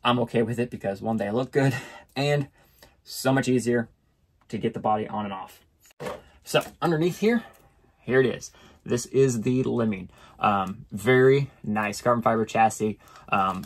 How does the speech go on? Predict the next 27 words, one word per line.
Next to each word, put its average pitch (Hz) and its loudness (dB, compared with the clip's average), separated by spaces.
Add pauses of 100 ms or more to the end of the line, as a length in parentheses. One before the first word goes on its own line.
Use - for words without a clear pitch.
(140)
board-based 117 0
design. 139 0
It 98 -8
has 101 -4
a 95 -8
very, 117 2 (260)
uh, 95 -4
low-profile 113 0
skid 123 0
there, 113 2
not 110 2
a - 2
whole 117 0
lot, 104 -2 (440)
uh, 92 -4
skid - 0
plate 120 0
and 95 -4
everything 107 -2
else 107 -4
like 101 -6
that. 101 -4 (340)
Um, 101 0
so 107 0 (220)
did 143 -2
come 131 2
with 117 2